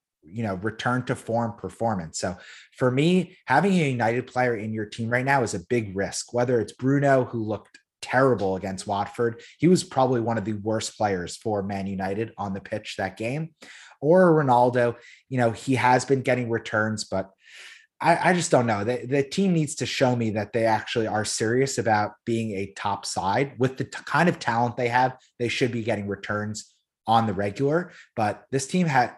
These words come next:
they're missing mojo right now. And I wonder if they're gonna need to ship players out in January or bring players in during the upcoming transfer window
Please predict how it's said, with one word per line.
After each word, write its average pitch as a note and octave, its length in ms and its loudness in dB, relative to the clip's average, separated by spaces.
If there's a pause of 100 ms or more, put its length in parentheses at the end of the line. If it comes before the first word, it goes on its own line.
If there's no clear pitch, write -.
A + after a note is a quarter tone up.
they're C3 140 2
missing D3+ 480 0
mojo A2+ 440 2
right F#2 200 -6
now. F2 180 -10
And F#2 80 -8
I G2 80 -4
wonder B2+ 400 2
if A2 140 -4
they're A2 140 -4
gonna G#2+ 180 -6
need G#2 240 -8
to F#2 80 -10
ship - 320 -6
players F#2 440 -8
out D3 380 2
in D#3 120 -2
January D3+ 680 0 (240)
or G#2+ 140 -4
bring A2+ 240 -4
players F#2 380 -6
in D#3+ 400 0 (260)
during B2+ 260 0
the B2 140 0
upcoming B2 520 -2
transfer B2 440 -6
window C3 400 0